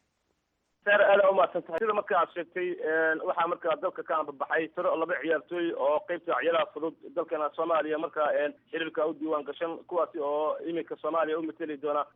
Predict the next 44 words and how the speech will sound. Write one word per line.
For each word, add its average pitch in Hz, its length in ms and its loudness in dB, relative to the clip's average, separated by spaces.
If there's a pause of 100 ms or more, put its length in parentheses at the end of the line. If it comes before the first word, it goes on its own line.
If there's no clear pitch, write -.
ka 143 60 -18
qaybgalka, 151 520 -2
een, 143 220 0
ciyaaraha 147 480 0
Olombikada 151 580 -2
ee 143 140 0
Rio 156 220 -2
ka 160 120 -4
dhici 135 240 -12
doona, 147 260 -2
taasoo 143 380 -4
afartii 151 320 -8
sanaba, 151 320 -2 (180)
een, 151 220 0
mar 160 160 0
la 151 160 -2
qabto. 170 460 -2
Een, 160 260 -2
labadaasi 180 480 -2
ciyaartooy 175 400 -2 (200)
iyo, 170 360 2
een, 160 180 0
macallinkii 165 460 -2
hogaaminayay 165 640 -2 (140)
oo 147 300 2
markaasi 165 400 -2
lagu 156 180 -4
magacaabo 156 280 0
Maxamed, 151 360 -4
een, 147 260 -4
Maxamed 165 320 -4
Faarax 165 260 0
Xajar 156 300 -4 (140)
iyo 175 200 -4
sidoo 175 220 -2
kale, 160 240 0
een, 151 140 -4
guddoomiyaha 160 420 -2
xiriirka 160 320 -2
ciyaaraha 156 280 0
fudud 185 200 -4 (220)
ayaa 160 260 2
iyagu, 165 320 -2
een, 156 160 0